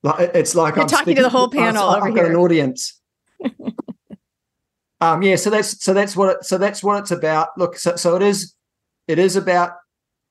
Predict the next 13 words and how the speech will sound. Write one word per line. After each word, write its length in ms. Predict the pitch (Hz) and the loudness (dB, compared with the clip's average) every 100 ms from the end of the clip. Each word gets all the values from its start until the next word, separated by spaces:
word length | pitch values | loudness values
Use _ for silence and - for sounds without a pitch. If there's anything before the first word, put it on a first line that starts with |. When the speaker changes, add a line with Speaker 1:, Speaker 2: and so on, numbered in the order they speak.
| _ - | _ -4
Speaker 1:
uh, 180 | 165 147 | -2 -2
you 60 | 151 | -2
know, 100 | 180 | -2
in 80 | 147 | -2
a 40 | |
business 380 | 123 190 202 196 | 0 0 -2 -4
sense, 460 | 190 202 - - _ | -4 -4 -8 -14 _
creating 380 | - 175 170 170 | 2 2 2 -2
financial 480 | 123 175 190 190 185 | -2 -2 -2 -4 -2
reserves 420 | 175 165 175 175 | 0 2 2 2
in 80 | 170 | -2
your 100 | 143 | 0
business 560 | 170 160 190 190 - | -2 0 -2 -4 -8